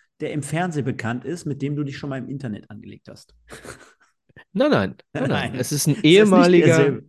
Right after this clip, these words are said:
Speaker 2: es ist ein ehemaliger Profi aus, äh, dem Bundesliga-Bereich. Mehr, äh, wollen wir da nicht zu sagen.
Speaker 1: Nö. Und wenn ihr jetzt noch Wimpeltausch abonniert, dann
Speaker 2: Und
Speaker 1: könnt
Speaker 2: dann
Speaker 1: ihr
Speaker 2: wisst ihr
Speaker 1: immer,
Speaker 2: vielleicht, wer.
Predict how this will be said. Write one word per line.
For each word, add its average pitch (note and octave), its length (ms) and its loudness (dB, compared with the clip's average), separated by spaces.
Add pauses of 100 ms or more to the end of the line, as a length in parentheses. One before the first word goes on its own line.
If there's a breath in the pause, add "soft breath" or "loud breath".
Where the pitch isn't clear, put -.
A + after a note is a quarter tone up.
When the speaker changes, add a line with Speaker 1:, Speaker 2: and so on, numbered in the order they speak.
(120)
Speaker 2:
es - 100 -18
ist - 80 -12
ein - 160 -12
ehemaliger E3 720 4
Profi C#3 680 -2
aus, - 420 -6
äh, A#2+ 300 -4
dem A#2 200 -8
Bundesliga-Bereich. C3 1500 -2 (1120 loud breath)
Mehr, B2 360 0
äh, C3 140 -6
wollen B2+ 240 -2
wir B2+ 60 2
da A#2+ 100 2
nicht C3 220 -4
zu C#3 120 -6
sagen. A#2 380 -4 (220)
Speaker 1:
Nö. D#3+ 420 2
Und B2 160 -2
wenn D3 140 2
ihr C#3 120 4
jetzt F#3+ 280 2
noch F3+ 260 0
Wimpeltausch G3 600 0
abonniert, D3 760 -6
dann A#2 180 -10
Speaker 2:
Und - 100 -18
Speaker 1:
könnt B2 140 0
Speaker 2:
dann D#3 140 2
Speaker 1:
ihr F#3 100 2
Speaker 2:
wisst E3+ 120 2
ihr D#3+ 80 2
Speaker 1:
immer, F#3 120 4
Speaker 2:
vielleicht, C3+ 320 0
wer. G2+ 240 -6